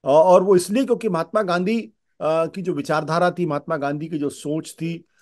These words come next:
अ, उससे, अ, जो हिंदुत्ववादी हैं या जो आरएसएस के लोग हैं, वो उससे इत्तेफाक नहीं रखते हैं, और उनको लगता है कि ये जो गांधी की जो अहिंसा है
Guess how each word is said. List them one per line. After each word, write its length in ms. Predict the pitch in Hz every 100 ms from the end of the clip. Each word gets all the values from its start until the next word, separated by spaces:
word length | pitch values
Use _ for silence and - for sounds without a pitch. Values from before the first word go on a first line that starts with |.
| _ -
अ, 380 | 135 143 143 156
उससे, 540 | 180 - - 254 254
अ, 60 | 214 165 156 143 139 127 131 127 120 120 110 120 - -
जो 160 | 139 160
हिंदुत्ववादी 720 | 131 143 175 175 143 139 143
हैं 120 | 131
या 160 | 139 131
जो 120 | 131
आरएसएस 380 | 139 139 175 -
के 100 | 127
लोग 240 | 113 104
हैं, 220 | 117 185 - _ _ _ -
वो 340 | 113 120 220 254
उससे 300 | 190 - 208
इत्तेफाक 540 | - 147 - 139 -
नहीं 120 | 120
रखते 300 | 95 - -
हैं, 80 | 92
और 180 | - 156
उनको 200 | 160 190
लगता 300 | 165 - 190
है 80 | 185
कि 140 | 185
ये 100 | 175
जो 100 | 175
गांधी 300 | 139 131 135
की 100 | 175
जो 120 | 151
अहिंसा 520 | 131 113 135 - 156
है 320 | 131 123 104